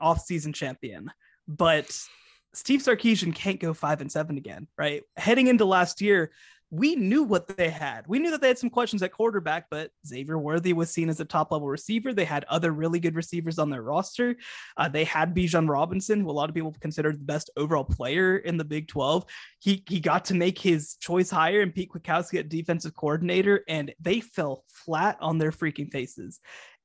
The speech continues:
And now you sign the, uh, or well, you sign the, the number one transfer of the offseason, Quinn Ewers.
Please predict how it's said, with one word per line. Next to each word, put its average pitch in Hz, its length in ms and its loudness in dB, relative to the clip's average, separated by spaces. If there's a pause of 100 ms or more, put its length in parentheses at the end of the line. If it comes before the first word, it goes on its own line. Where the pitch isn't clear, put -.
And 170 460 4 (320)
now 180 600 4
you 190 140 0
sign 196 720 2
the, 160 320 -2
uh, 151 40 0
or 175 180 2
well, 160 160 2
you 160 100 -4
sign 170 640 2
the, 156 240 -6
the 147 440 -2 (120)
number 160 240 0
one 156 140 0
transfer 165 540 0
of 156 140 2
the 160 100 2
offseason, 151 500 -2
Quinn 147 220 -2
Ewers. 156 320 -2